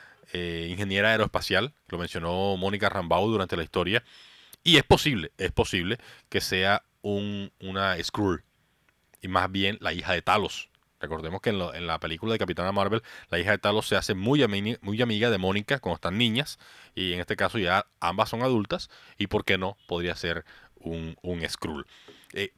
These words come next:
para la próxima semana, eh, les tengo muchas sorpresas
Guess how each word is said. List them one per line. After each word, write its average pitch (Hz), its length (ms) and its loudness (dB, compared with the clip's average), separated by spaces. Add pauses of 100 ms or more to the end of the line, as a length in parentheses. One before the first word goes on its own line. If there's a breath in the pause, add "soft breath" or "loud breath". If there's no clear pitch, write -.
para 135 140 4
la 123 60 4
próxima 170 280 0
semana, 110 400 2 (420)
eh, 73 300 -4
les 85 120 -8
tengo 92 360 0
muchas 143 280 2
sorpresas 113 540 2